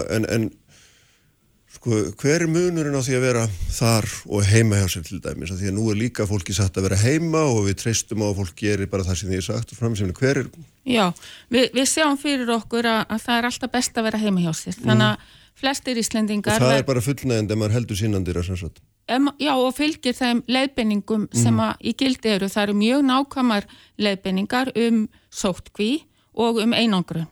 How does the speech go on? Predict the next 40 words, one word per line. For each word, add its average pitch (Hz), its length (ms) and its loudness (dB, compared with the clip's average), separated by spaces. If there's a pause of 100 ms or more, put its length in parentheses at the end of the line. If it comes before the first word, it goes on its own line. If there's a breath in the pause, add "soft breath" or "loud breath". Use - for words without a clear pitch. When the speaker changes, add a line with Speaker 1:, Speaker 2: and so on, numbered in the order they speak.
Speaker 2:
á 190 80 -4
Speaker 1:
Mhm. 214 80 4
Speaker 2:
heimasíðu 202 460 2
landlæknis. 180 500 -2
Þannig 208 200 2
að 220 60 2
ég 226 60 2
vil 214 140 0 (320 soft breath)
bara 226 140 -2
hvetja 262 340 -2
alla 240 200 0
til 226 220 0
að 220 260 0
lesa 240 400 2
þær. 180 260 -4 (420 loud breath)
En 214 120 2
síðan 285 420 2
geta 311 280 -2
auðvitað 269 220 0
komið 285 340 2
tilvik 196 480 -2
þar 247 180 0
sem 233 220 0
að 226 160 2 (420 soft breath)
sá 254 240 0
sem 240 160 -2
er 233 60 -2
í 233 80 0
sóttkví 269 560 -2
getur 285 400 0
ekki 202 160 -2
verið 208 300 -2
heima, 202 420 2
hann 214 160 0
kannski 214 400 -2
býr 233 180 2
með 208 220 2
einhverjum 208 280 -2
sem 208 220 2
er 202 140 2